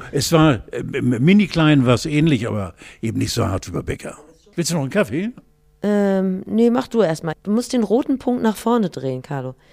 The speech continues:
Speaker 2: Das ist
Speaker 1: Den,
Speaker 2: die älteste
Speaker 1: ach so.
Speaker 2: Kaffeekanne, die es gibt. Es ist das einfachste System.
Speaker 1: Pando!
Speaker 2: Und Schraubverschlüsse gehen immer auf, indem man sie links rumdreht. Gewalt ist ja absolut angemessen, du hast recht.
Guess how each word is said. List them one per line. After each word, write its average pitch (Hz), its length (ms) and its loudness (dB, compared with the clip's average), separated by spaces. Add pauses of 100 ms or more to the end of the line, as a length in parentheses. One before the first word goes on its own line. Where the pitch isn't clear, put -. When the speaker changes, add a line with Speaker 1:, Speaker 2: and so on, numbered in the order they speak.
(180)
Speaker 2:
Das 208 120 -2
ist 277 100 -4
Speaker 1:
Den, 220 60 -2
Speaker 2:
die - 60 2
älteste - 360 2
Speaker 1:
ach - 40 0
so. 254 40 2
Speaker 2:
Kaffeekanne, 214 580 0
die 165 80 -6
es - 160 -16
gibt. - 320 -8 (1040)
Es - 160 -10
ist 170 120 -8
das - 60 -2
einfachste 208 520 0
System. 196 560 -2 (560)
Speaker 1:
Pando! - 1300 0 (280)
Speaker 2:
Und 180 180 -6
Schraubverschlüsse 185 640 0
gehen 170 180 -4
immer 156 260 -2
auf, 170 200 0
indem 147 200 -4
man 147 140 -2
sie 143 100 -6
links 165 400 -2
rumdreht. 113 560 -10 (420)
Gewalt 170 500 6
ist - 160 -6
ja 151 100 2
absolut 175 420 -2
angemessen, 147 600 -4
du 151 80 -2
hast 165 260 -6
recht. 151 380 -6